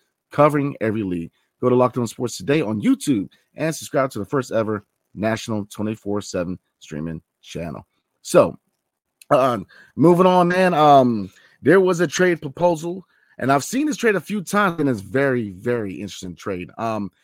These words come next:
and the trade proposal is this, um, sending Jordan Poole to the Chicago Bulls for Lonzo Ball's contract and this year's number one pick for the Chicago Bulls. So, E,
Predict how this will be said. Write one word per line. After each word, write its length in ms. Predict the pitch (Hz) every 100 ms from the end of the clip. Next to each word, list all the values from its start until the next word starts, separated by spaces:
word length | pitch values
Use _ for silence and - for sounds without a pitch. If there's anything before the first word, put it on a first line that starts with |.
| _ _
and 120 | - 143
the 60 |
trade 440 | 117 - 247 269 185
proposal 480 | 151 185 170 123
is 160 | 107 90
this, 320 | 107 87 - _ - _
um, 320 | - 139 131 123
sending 380 | - 190 156
Jordan 300 | 120 180 180
Poole 280 | 147 175 160
to 380 | 135 185 208 180
the 80 | 151
Chicago 480 | 117 127 131 123 107
Bulls 480 | 95 90 76 76 - _ _ _ _ _
for 340 | - 196 190
Lonzo 380 | 110 139 139 135
Ball's 320 | 123 139 127
contract 560 | - 135 127 - 131 -
and 400 | - 165 131 78 - _ _ _ _ _ _ _
this 300 | 110 151 -
year's 500 | 135 123 110 101 - _ _
number 320 | 101 107 117 107
one 320 | 104 107 101
pick 260 | - 107
for 80 | -
the 80 | 101
Chicago 300 | - 107 95
Bulls. 280 | 92 92 90
So, 160 | 123 -
E, 300 | 165 117 87